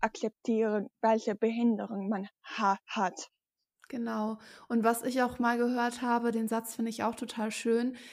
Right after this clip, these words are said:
Speaker 2: Es gibt einen Grund, warum man selbst mit, ich sag jetzt mal, einer Behinderung lebt oder einer Erkrankung, weil man der einzige Mensch ist, der damit umgehen kann. Also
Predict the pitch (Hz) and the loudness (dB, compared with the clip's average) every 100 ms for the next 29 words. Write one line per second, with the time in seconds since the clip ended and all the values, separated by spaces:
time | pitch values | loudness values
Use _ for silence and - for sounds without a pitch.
0 | - - - 277 277 254 240 233 285 320 | -16 -12 0 0 4 4 4 6 6 6
1 | 330 262 247 254 262 240 233 254 254 - | 6 2 4 2 4 2 2 2 0 0
2 | 247 - - _ _ _ - - 220 233 | -2 -4 -14 _ _ _ -14 0 0 2
3 | 240 240 220 220 208 - 226 226 226 233 | -2 -2 -2 -2 -4 -6 -2 0 2 2
4 | 262 262 240 226 226 247 254 254 226 226 | 2 2 0 -2 0 2 2 0 -2 0
5 | 220 - 214 - 247 254 254 254 247 226 | 0 -2 -6 -2 0 0 -2 -2 -2 -2
6 | 214 226 220 226 214 226 233 240 214 226 | 0 0 0 0 0 -2 -2 0 2 0
7 | 226 226 - 226 226 233 226 226 214 226 | -2 -6 -6 -4 -4 0 0 0 0 0
8 | 214 208 220 - 202 214 208 220 208 | 0 0 -4 -6 -6 -6 -6 -4 -4